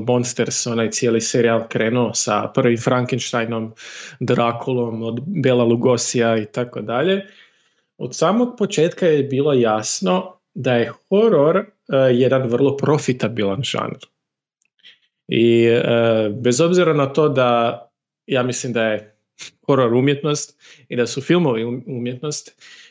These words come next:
e, filmovi su i biznis. I, e, kroz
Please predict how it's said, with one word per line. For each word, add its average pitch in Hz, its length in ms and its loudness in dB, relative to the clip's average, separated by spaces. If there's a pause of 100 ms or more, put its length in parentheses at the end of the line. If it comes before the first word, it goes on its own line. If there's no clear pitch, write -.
e, 113 240 -2
filmovi 151 420 0
su 139 200 0
i 131 120 4
biznis. 107 500 0 (520)
I, 117 320 2
e, 110 760 2 (180)
kroz 127 280 2